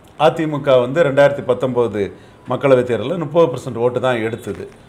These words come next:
ஒரே ஒரு சீட்டு, அதுவும் பன்னீர்க்க மகன் தான் ஜெயித்தார். அடுத்து மக்களவைத் தேர்தல் வரப்போகுது. அஹ், அதற்கு முன்னாடி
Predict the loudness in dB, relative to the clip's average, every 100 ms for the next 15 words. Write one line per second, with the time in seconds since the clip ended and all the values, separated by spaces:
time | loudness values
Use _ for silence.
0 | -20 -6 0 4 6 4 0 -6 -4 0
1 | 0 0 0 2 2 2 -2 2 2 2
2 | -6 -14 -2 0 2 0 0 0 -2 -4
3 | -4 -6 -10 -20 -20 -20 -20 -20 0 2
4 | 2 0 -4 0 0 2 2 2 2 2
5 | 4 4 4 2 -2 -4 -12 -18 -20 -20
6 | -20 -20 -20 -6 -2 0 -2 -4 -2 2
7 | 2 2 -2 0 2 2 2 -2 -6